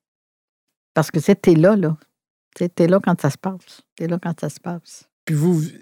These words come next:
Speaker 2: c'est ça, vous étiez, à ce moment-là, ça, c'était, ça ressemblait à quoi, votre activisme, que vous dites que vous étiez impliqué dans, de quelle, de quelle façon ?
Speaker 1: Ah, je devais être à l'exécutif, sûrement, du Parti québécois, ça, c'est
Speaker 2: Hmm.
Speaker 1: sûr. Euh...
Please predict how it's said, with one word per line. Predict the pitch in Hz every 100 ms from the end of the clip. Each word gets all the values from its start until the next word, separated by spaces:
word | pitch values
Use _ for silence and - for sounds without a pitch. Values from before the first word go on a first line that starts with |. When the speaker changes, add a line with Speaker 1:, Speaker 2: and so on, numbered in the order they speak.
| -
Speaker 2:
c'est | 147 143
ça, | -
vous | 151 139
étiez, | 143 - 160 147 147 _ _ -
à | 156
ce | 165
moment-là, | 160 156 165
ça, | 156
c'était, | 147 - 156
ça | 139
ressemblait | - 143 143
à |
quoi, | 139 156
votre | 143 - 156
activisme, | 156 156 151
que | -
vous | 139
dites | 139 139
que | 143
vous | 135
étiez | - 135
impliqué | - 160
dans, | 139 139
de | 147
quelle, | - 147 - - - _ -
de |
quelle | 135 139
façon ? | - 139 - 156 - _ _ _ _ _
Speaker 1:
Ah, | 220 196
je | 156
devais | 175 175
être | 170
à |
l'exécutif, | 151 151 147 156 - - 170
sûrement, | - 160 143 131 139 139
du | 143 135
Parti | 131 120 -
québécois, | - 139 123 - 127 139
ça, | - 139
c'est | 127 160
Speaker 2:
Hmm. | 147 143
Speaker 1:
sûr. | 131 131 139 139 139
Euh... | 123 120 117 117 117